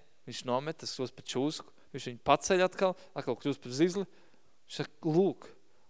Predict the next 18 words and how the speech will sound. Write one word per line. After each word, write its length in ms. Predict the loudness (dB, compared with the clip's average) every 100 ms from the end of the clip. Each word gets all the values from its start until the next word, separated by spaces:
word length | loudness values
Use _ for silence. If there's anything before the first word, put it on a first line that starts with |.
| -12
ar 80 | -4
šādu 540 | -2 0 -2 -2 -2
zīmi, 580 | -4 -2 -2 -2 -4 -8 -14 -20 -16 -8
ar 80 | -2
šādu 420 | 0 2 0 -2
brīnumu 460 | 2 2 2 -2
tev 200 | -4 -6
ir 80 | 0
jāiet, 340 | 2 2 0 -4
tas 220 | -6 0
jārāda, 500 | 2 2 0 -2 -4
un 240 | -10 -16
tu 80 | -2
to 100 | -2
parādīs, 600 | 0 -2 0 0 -2 -6 -12 -10
un 80 | -4
cilvēki 360 | 0 0 -2
tev 140 | -6